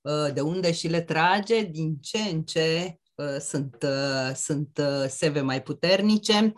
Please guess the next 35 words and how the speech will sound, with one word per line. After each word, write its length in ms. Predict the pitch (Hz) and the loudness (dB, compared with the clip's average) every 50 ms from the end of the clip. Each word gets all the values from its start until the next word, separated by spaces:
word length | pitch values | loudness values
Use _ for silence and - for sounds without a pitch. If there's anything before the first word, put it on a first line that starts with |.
| - - - - - - _ | -6 -16 -18 -20 -20 -16 _
Uh, 440 | - 165 170 170 170 165 170 165 - - | -4 0 2 2 4 4 4 4 4 4
are 380 | - 175 180 180 185 185 180 | 2 2 2 2 0 0 0
o 120 | 180 175 170 | 0 0 0
mare 280 | 180 185 190 185 170 | 2 2 2 2 0
forță, 480 | 160 165 - 190 196 202 196 196 - 165 | -2 -4 -4 -4 -4 -4 -4 -6 -6 -4
o 100 | 147 156 | -4 -2
mare 340 | 165 185 185 185 180 175 175 | 0 0 2 2 0 -2 -2
vigoare 560 | 156 147 139 143 160 165 170 170 160 156 156 | -4 -4 -2 2 4 4 6 6 4 2 -2
scriitoricească. 1500 | 156 - - - - - 160 156 143 - - 156 147 139 135 135 - - 156 143 139 123 - - - 135 123 120 127 - - - - - - _ | -2 -6 -10 -12 -8 -6 -6 -6 -2 2 2 2 4 2 0 -2 0 2 2 2 2 0 -4 -6 -4 -2 -2 -2 -4 -8 -16 -18 -18 -20 -16 _
Uh, 100 | - 147 143 139 143 147 | -10 -8 -8 -6 -4 -2
l-aș 240 | 156 165 175 175 - | 0 2 2 2 2
ruga 340 | 185 175 170 180 185 185 | 2 2 4 4 4 4
să 280 | 180 - - 196 185 175 | 2 0 -2 -2 -2 -2
comenteze 760 | 175 - 190 185 170 165 170 165 165 202 185 175 160 160 147 | 0 0 0 0 2 0 0 0 0 -2 -2 0 0 -2 -2
pe 140 | 156 156 151 | -2 -4 -4
Cristian 840 | - 143 139 - - 156 151 143 143 143 139 139 139 139 135 135 127 | -4 -6 -6 -4 -2 -2 0 0 0 0 0 0 0 -2 -2 -2 -4
Pătroșconiu, 1000 | - 151 143 - 147 139 - - - - 147 143 139 135 135 135 135 135 135 127 - - - - _ | -4 -4 -4 -4 -4 -2 -2 -2 0 0 -2 0 0 0 -2 -2 -2 -4 -6 -8 -10 -16 -20 -16 _
uh, 160 | - 147 151 | -2 -2 -2
și 180 | 151 - 180 165 | 0 -2 -6 -2
poate 600 | - 165 160 156 160 - 156 147 151 151 147 - - | 0 0 0 0 0 0 0 0 0 -2 -4 -4 -2
intrăm 460 | 170 170 165 165 190 185 185 175 170 | -2 0 0 0 0 0 0 0 0
în 80 | 156 | -2
structura 640 | 151 - - 160 151 - - - 208 214 220 202 190 | -2 -4 -4 -6 -6 -6 -4 -2 2 4 6 6 4
romanului 920 | 180 175 175 175 175 175 175 175 175 175 175 175 175 170 170 170 165 170 170 | 4 2 -2 0 0 0 0 -2 -2 -4 -4 -4 -4 -2 -2 -2 -2 -2 -2
și 240 | 165 - - 156 | -4 -6 -4 -4
acea 340 | 143 143 139 - - 165 156 | -4 -4 -6 -2 0 2 2
harta 460 | 147 - 156 156 160 165 - 151 147 | 2 4 2 0 0 0 -2 -4 -4
personajelor, 1000 | 147 - 151 151 - - 147 139 143 143 151 151 147 151 156 151 151 151 151 156 151 | -4 -4 -6 -8 -6 -4 -4 -2 0 0 0 0 0 0 0 2 2 2 0 0 0
ca 160 | 156 147 143 | 0 0 0
să 160 | 143 - - | 0 -2 -6
înțeleagă 680 | 139 135 127 - 143 139 135 143 143 143 139 143 147 | -8 -8 -6 -6 -6 -4 0 0 0 0 0 0 -4
cei 220 | 143 143 - - 127 | -4 -6 -8 -12 -4
care 260 | - 151 147 143 139 | -2 0 0 2 2
ne 140 | 139 139 139 | 0 0 0
urmăresc 800 | 139 143 139 131 135 131 131 131 135 143 151 147 - - - | 0 -2 -2 -2 -4 -4 -4 -2 -2 0 0 -2 -2 -6 -10